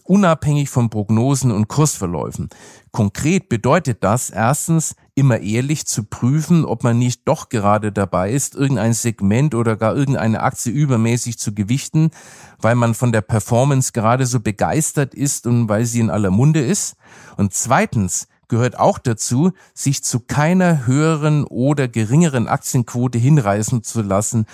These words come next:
nur weil alle Welt positiv beziehungsweise negativ gestimmt ist. Aber ich bin bei dir, Andreas. Einfach ist das sicher nicht. Vor allem dann nicht, wenn die schon ohnehin schon überkochenden Emotionen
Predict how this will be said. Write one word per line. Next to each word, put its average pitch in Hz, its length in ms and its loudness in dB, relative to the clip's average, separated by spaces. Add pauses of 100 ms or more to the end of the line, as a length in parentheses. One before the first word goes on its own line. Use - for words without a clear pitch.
(220)
nur 170 320 4
weil 131 220 2
alle 123 400 0 (220)
Welt 117 340 -2
positiv 123 760 0
beziehungsweise 113 480 0
negativ 104 540 -2
gestimmt 131 420 0
ist. - 260 -10 (520)
Aber 107 160 -4
ich 139 140 -4
bin 185 160 2
bei 165 120 4
dir, 151 280 0
Andreas. 92 540 -2 (140)
Einfach 151 500 0
ist - 300 -4
das 117 180 0
sicher 123 280 0
nicht. 90 320 -2 (200)
Vor 98 200 -2
allem 113 240 2
dann 165 220 4
nicht, 151 300 0 (300)
wenn 120 160 2
die 143 120 -2
schon 127 220 0
ohnehin 113 720 2 (100)
schon 117 200 0
überkochenden 135 800 0
Emotionen 120 760 0